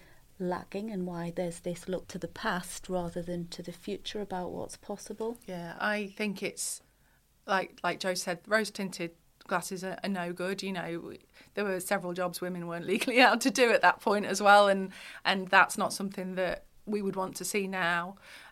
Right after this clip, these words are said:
Speaker 2: And I think I'm an optimist generally, and I think my experience of industry before I came into sort of heritage and got to really know the North East heritage sector well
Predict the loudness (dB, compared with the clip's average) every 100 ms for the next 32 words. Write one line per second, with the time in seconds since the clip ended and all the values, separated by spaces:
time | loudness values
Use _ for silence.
0 | -4 -4 -4 -4 -2 -2 -2 0 2 4
1 | 4 0 -4 -4 -2 -4 -6 -4 -2 -2
2 | -4 -4 -4 -6 -14 -20 -12 -6 -6 -2
3 | -4 -4 -8 -20 _ _ -6 0 2 2
4 | 0 -4 -8 _ -20 -20 _ _ 0 0
5 | 2 0 0 2 0 -2 -6 -6 -2 0
6 | -2 -6 -12 -18 _ _ 0 2 2 0
7 | -2 -4 -2 0 0 0 -2 -2 -4 -8
8 | -8 -8 -6 -8 -2 -2 -2 -8 -6 -4
9 | -6 -4 -2 -2 -2 -6 -6 -8 -8 -8
10 | -8 -8 -8 -8 -8 -10 -8 -4 -4 -6